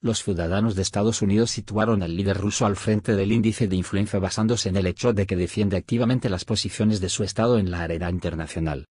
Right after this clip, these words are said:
afirma el politólogo citado por la cadena rusa Life News.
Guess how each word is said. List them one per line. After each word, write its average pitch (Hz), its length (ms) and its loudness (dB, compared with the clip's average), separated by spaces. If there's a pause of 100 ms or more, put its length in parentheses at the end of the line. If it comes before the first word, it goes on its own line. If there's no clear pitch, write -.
(140)
afirma 101 360 0
el 80 80 -4
politólogo 85 680 -2
citado 110 380 -2
por 127 160 4
la 110 140 2
cadena 104 360 2
rusa 107 340 0
Life 113 280 0
News. 101 360 0